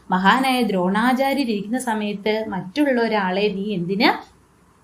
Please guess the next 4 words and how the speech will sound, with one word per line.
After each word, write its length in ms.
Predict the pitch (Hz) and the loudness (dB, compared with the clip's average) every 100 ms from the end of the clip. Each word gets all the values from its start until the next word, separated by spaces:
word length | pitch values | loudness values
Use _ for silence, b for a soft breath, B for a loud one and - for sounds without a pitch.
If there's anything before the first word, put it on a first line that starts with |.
| - | -4
ഇങ്ങനെ, 460 | 185 180 214 269 - | 0 2 2 2 2
ആം, 420 | 185 180 180 180 170 | 2 2 2 0 -2
അവൻ 320 | 175 175 151 | -4 -6 -6
സേനാനായകനായിട്ട് 1300 | 190 185 196 220 247 202 196 202 208 196 190 294 466 | -4 -2 0 2 0 0 -2 -2 -2 -2 0 -2 -2